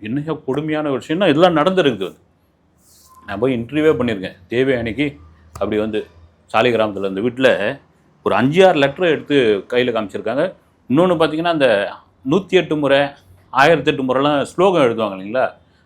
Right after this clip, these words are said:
அது மாதிரி இந்த நடிகையோட பேரை பக்கம் பக்கமா, இல்லாட்டி நோட்டு நோட்டா எழுதி அனு-, அனுப்புனவங்கலாம் உண்டு வந்து.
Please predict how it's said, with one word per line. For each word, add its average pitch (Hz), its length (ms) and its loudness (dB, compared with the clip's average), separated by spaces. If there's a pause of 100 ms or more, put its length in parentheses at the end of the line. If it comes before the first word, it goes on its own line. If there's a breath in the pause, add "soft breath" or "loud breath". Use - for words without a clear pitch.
அது 95 160 -2
மாதிரி 160 180 4
இந்த 123 140 2
நடிகையோட 147 560 0
பேரை 143 380 2 (840)
பக்கம் 220 420 4
பக்கமா, 175 340 2 (180)
இல்லாட்டி 165 380 2
நோட்டு 226 320 6
நோட்டா 220 160 0
எழுதி 175 320 2
அனு-, 143 220 -2
அனுப்புனவங்கலாம் 135 600 -4
உண்டு 120 200 -6
வந்து. 110 260 -10